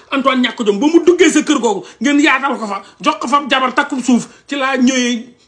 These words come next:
ñepp seen maam. Voilà, nay leer. Ay dégâts collatéraux ngeen, talu, aw, talu leen ma ci wee. Faalewu ma leen. Alalu askan wi ngeen sàcc. Sa baay mu terrain yu bëri yu mu sàcc.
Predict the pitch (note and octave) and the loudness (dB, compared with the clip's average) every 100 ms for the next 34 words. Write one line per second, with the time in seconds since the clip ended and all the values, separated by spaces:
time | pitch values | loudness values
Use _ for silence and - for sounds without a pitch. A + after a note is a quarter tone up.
0 | - D#4 F4 C#4 C#4+ C4+ G3+ C#3+ - _ | 0 0 2 2 2 2 -4 -8 -20 _
1 | _ _ _ _ _ _ _ _ _ _ | _ _ _ _ _ _ _ _ _ _
2 | _ _ _ _ _ _ _ _ _ - | _ _ _ _ _ _ _ _ _ -2
3 | G#3 A3 E3 - A3+ C4 A3 - - _ | 0 0 -2 -4 0 2 0 -6 -16 _
4 | _ A3+ A3+ B3+ B3 A#3+ A#3+ A3+ A3+ G#3+ | _ -6 -2 0 0 -2 -2 -2 4 4
5 | G3+ F3+ B3+ C4 B3 - - A#3 A#3+ F#3+ | 4 -2 -4 -4 -6 -14 -12 -12 -12 -10
6 | C#4+ C4+ C4+ B3+ A#3+ A3+ C4+ B3 F#3 - | -6 -4 0 2 2 -2 -2 -2 -2 -12
7 | _ _ _ _ B3 C#4+ C4+ B3 A#3 F3+ | _ _ _ _ -2 2 2 4 2 2
8 | E3 _ _ _ _ _ - A3 - C4 | -2 _ _ _ _ _ -16 -16 -4 0
9 | C4+ C4+ - B3+ - B3+ B3+ B3 B3+ A#3+ | 0 -2 -6 -8 -2 0 2 2 2 0
10 | - B3 - F3+ - _ _ _ - B3+ | -2 -6 -6 -12 -14 _ _ _ -8 -4
11 | A#3+ B3 B3+ B3+ C#4 C4+ B3+ B3+ A#3+ D4+ | 0 0 0 0 -2 0 0 0 2 2
12 | C#4 C#4 B3+ - A3 - | 2 2 0 -2 -6 -8